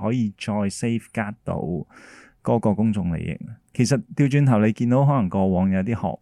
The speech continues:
會咧，即係例如規劃師學會嗰啲已經都出聲㗎啦，直情，即係佢踩，應該踩到連嗰啲學會啊，即係都要出聲喺度講，即係一啲可能，誒，即係放寬啊，即係呢一啲噉樣嘅，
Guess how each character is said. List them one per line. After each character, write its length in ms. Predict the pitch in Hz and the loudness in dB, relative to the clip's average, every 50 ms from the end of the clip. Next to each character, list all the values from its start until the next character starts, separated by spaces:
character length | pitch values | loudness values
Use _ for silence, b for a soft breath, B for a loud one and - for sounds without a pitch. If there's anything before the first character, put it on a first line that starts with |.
| - 87 | -8 -8
會 180 | 82 82 87 90 | -6 -4 -4 -4
咧， 140 | 92 95 95 | -4 -6 -6
即 120 | - - | -6 -6
係 100 | 101 95 87 | -6 -4 -4
例 120 | 85 87 | -6 -6
如 240 | 87 - - - - B B B B B B B B B B _ _ - | -8 -8 -8 -8 -12 B B B B B B B B B B _ _ 0
規 100 | - 147 | 0 2
劃 120 | 127 104 | 2 0
師 80 | 98 - | 0 0
學 100 | 135 120 | 0 0
會 360 | 104 104 60 82 92 95 101 | 0 0 -4 -4 -4 -4 -2
嗰 20 | 110 | -2
啲 80 | 123 120 | -2 -2
已 220 | 113 110 95 92 | 0 0 0 2
經 140 | 107 113 113 | 2 2 4
都 120 | 113 113 | 2 2
出 160 | 104 - - | 0 0 -2
聲 320 | 104 - - 98 87 87 87 | -2 -2 -4 -4 -4 -4 -6
㗎 60 | - | -10
啦， 60 | - - 120 - | -12 -14 -16 -16
直 100 | - 92 | -16 -16
情， 160 | - - - - - - | -16 -16 -20 -20 -20 -8
即 100 | - 175 | -4 -4
係 60 | 156 - - _ | -4 -4 -6 _
佢 180 | - - 135 - - | -4 -2 -2 -2 -4
踩， 280 | - - - 90 - - | -10 -10 -8 -8 -8 -4
應 140 | - 156 170 | 0 2 2
該 80 | 185 170 | 2 2
踩 360 | - - - 101 110 123 143 | 0 -4 -6 -2 0 2 2
到 140 | 156 143 113 | 4 2 2
連 180 | 98 87 90 | 0 -2 -2
嗰 80 | 101 127 | -2 -2
啲 40 | 143 147 - - - 95 92 - - - | -2 -2 -4 -4 -6 -6 -6 -6 -6 -10
學 100 | 90 85 82 | -10 -8 -4
會 200 | 85 92 107 117 | -2 0 0 0
啊， 100 | 107 - b b b b b b b b b b b b b _ _ _ _ _ | -2 -2 b b b b b b b b b b b b b _ _ _ _ _
即 120 | - - 165 | -2 -2 0
係 40 | - | 0
都 280 | 170 165 165 170 165 | 2 2 4 4 4
要 200 | 156 135 131 127 | 4 4 2 2
出 160 | 113 - 156 | 2 2 0
聲 320 | 143 - - 139 127 131 131 | -2 0 -2 0 2 4 4
喺 180 | 120 120 117 | 4 4 2
度 60 | - - | 0 -4
講， 380 | - 82 - - 98 107 110 104 - _ - 175 | -8 -10 -8 -6 -4 -4 -4 -4 -6 _ -18 -6
即 100 | - 139 | -4 -2
係 60 | 127 104 | 0 0
一 80 | 104 | 0
啲 260 | 120 120 - 123 123 | -2 -2 -2 -2 -2
可 80 | 120 113 117 120 | 0 2 2 2
能， 300 | 101 85 80 71 71 65 - 62 | 2 0 -2 -4 -6 -10 -10 -10
誒， 240 | 85 90 82 69 - b b b b b b b _ | -8 -8 -8 -8 -10 b b b b b b b _
即 120 | - 135 | -6 -4
係 20 | 123 | -2
放 320 | - 120 107 107 107 107 | 0 2 4 4 2 2
寬 340 | - - 127 117 120 120 113 | 0 0 0 2 4 4 4
啊， 680 | 98 98 98 95 92 92 92 90 90 90 90 92 120 123 | 4 4 4 2 2 2 0 0 -2 -2 -4 -6 -6 -2
即 100 | - 135 | -2 0
係 40 | 120 | 0
呢 140 | 110 117 123 | 0 0 0
一 80 | 120 | -2
啲 280 | 113 123 120 117 104 - | -2 -2 -4 -4 -6 -6
噉 120 | - 104 | -6 -4
樣 120 | 101 101 98 104 101 | -2 0 0 0 -2
嘅， 380 | 98 92 87 82 76 73 - | -2 -2 -2 -4 -4 -6 -6